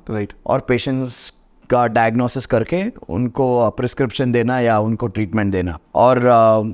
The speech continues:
Speaker 2: मेरे एक क्लाइंट है जो डॉक्टर है, फिजियोथेरेपिस्ट है, और वो कम से कम पच्चीस साल से फिजियोथेरेपी कर रहे हैं।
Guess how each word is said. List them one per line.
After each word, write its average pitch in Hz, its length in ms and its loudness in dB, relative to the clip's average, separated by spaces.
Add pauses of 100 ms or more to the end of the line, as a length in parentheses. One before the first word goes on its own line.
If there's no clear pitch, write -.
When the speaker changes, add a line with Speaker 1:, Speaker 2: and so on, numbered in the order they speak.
(140)
Speaker 2:
मेरे 139 240 2
एक - 180 -6
क्लाइंट 123 340 2
है 147 60 2
जो 160 100 0
डॉक्टर 117 380 2
है, - 60 2
फिजियोथेरेपिस्ट 107 760 -2
है, 143 120 -4 (240)
और 156 180 4
वो 170 180 0
कम 165 240 -2
से 170 100 0
कम 170 140 0
पच्चीस 165 420 -2
साल 143 180 4
से 156 140 0
फिजियोथेरेपी 117 600 0
कर 101 160 0
रहे 113 80 -2
हैं। 147 80 -6